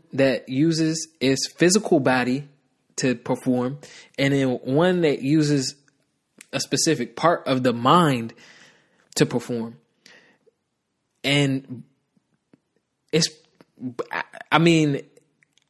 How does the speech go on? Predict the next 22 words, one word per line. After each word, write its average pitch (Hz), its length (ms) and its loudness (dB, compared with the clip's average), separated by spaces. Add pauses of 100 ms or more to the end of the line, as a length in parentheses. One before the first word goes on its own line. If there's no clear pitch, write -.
(500)
like 196 180 2
I 185 60 6
said, 165 260 2
you 165 160 2
could 208 180 2
probably, 202 400 2
you 226 80 2
could 196 160 -2
pretty 202 220 2
much 165 360 0 (320)
guarantee 151 540 0
that 127 180 -2
there 139 220 -2
are 143 260 -2 (960)
an 139 120 -2
elite 147 380 2 (120)
subset 143 360 2
of 120 280 -6
athletes 139 640 -2
that - 360 -2 (100)
willingly 131 680 2
use 127 760 0